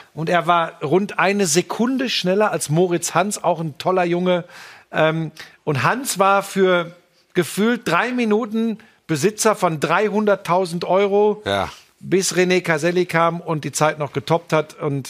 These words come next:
Speaker 1: so ist das Reglement. Es gibt nur einen, nämlich der, der der Beste ist der Staffel. Und er hat eben, er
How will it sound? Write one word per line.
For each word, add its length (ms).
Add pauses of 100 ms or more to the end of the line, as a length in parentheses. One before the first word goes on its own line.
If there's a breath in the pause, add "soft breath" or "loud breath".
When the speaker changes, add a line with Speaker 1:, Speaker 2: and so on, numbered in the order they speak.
Speaker 1:
so 180
ist 200
das 180
Reglement. 420
Es 80
gibt 220
nur 160
einen, 460
nämlich 280
der, 300 (400 loud breath)
der 100
der 100
Beste 360
ist 220
der 100
Staffel. 460 (380 loud breath)
Und 140
er 220
hat 120
eben, 380
er 220